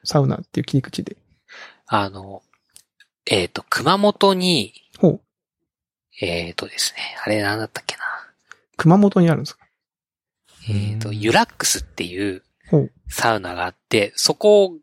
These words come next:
Speaker 2: がすごいらしいっていうのはよく聞くんですけど、えっと、マッドマックスボタンっていうボタンがあって、<laughs> あの、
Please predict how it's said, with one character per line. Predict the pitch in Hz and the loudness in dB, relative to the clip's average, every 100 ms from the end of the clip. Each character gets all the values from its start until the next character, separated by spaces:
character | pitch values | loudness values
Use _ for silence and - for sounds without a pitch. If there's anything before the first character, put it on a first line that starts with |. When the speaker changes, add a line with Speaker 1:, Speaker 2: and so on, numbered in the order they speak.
| - | 2
Speaker 2:
が | 180 165 - | 4 4 2
す | - - | -4 -2
ご | 120 120 | 2 4
い | |
ら | 113 | 4
し | - 117 | 2 -2
い | |
っ | 98 | -4
て | - 92 | -4 -4
い | 90 90 90 | -4 -8 -10
う | 92 | -2
の | 117 | 2
は | 156 | 4
よ | 110 110 | 4 0
く | - | -2
聞 | - | -8
く | 101 | -10
ん | |
で | 90 | -10
す | - | -6
け | 98 | 2
ど、 | 110 92 - _ _ - - - - - _ | 2 2 -2 _ _ -14 -12 -12 -16 -20 _
え | 107 95 | -2 -2
っ | |
と、 | - - 92 90 87 90 _ _ _ _ _ _ - | -2 -8 -8 -10 -16 -20 _ _ _ _ _ _ -2
マ | 113 | 0
ッ | 127 - | 2 2
ド | 214 | 4
マ | 220 | 2
ッ | - | 0
ク | - | -2
ス | - | 2
ボ | 185 | 2
タ | 160 98 | 2 0
ン | |
っ | |
て | - 101 | -4 -8
い | 90 90 | -8 -10
う | 92 - - - - 110 | -12 -12 -8 -6 0 4
ボ | |
タ | - 320 | 6 4
ン | |
が | 311 - | 6 4
あ | |
っ | |
て、 | - - 427 - - 719 - - 679 - 659 208 | 4 4 4 4 0 -2 -2 -4 -6 -4 2 2
<laughs> | - - 349 - - - 294 | 2 2 2 2 2 2 2
あ | 120 | 2
の、 | 110 104 | 0 -4